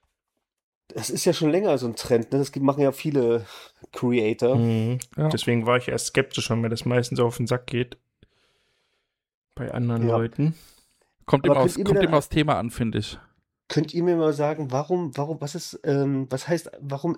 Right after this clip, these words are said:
Speaker 1: S-Tier? Warum ist S das Beste? Heißt das dann super oder was soll das sein? Das hab ich nie
Speaker 2: Ja,
Speaker 1: gecheckt,
Speaker 2: keine
Speaker 1: warum.
Speaker 2: Ahnung.
Speaker 1: Und ich verstehe auch nicht, warum das schlechteste grün ist und das beste rot.
Speaker 3: Ja, okay, Farben,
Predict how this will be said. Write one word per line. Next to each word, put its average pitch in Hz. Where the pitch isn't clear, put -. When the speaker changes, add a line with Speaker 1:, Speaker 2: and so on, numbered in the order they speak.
Speaker 1:
S-Tier? 113
Warum 127
ist 143
S -
das -
Beste? 110
Heißt 120
das 123
dann 120
super 143
oder 185
was 110
soll 113
das 113
sein? 104
Das -
hab 127
ich 117
nie 135
Speaker 2:
Ja, 143
Speaker 1:
gecheckt, -
Speaker 2:
keine 107
Speaker 1:
warum. 123
Speaker 2:
Ahnung. 120
Speaker 1:
Und 170
ich 185
verstehe 190
auch 185
nicht, 180
warum 160
das 160
schlechteste 156
grün 135
ist 180
und 151
das 135
beste -
rot. 117
Speaker 3:
Ja, 147
okay, 123
Farben, 131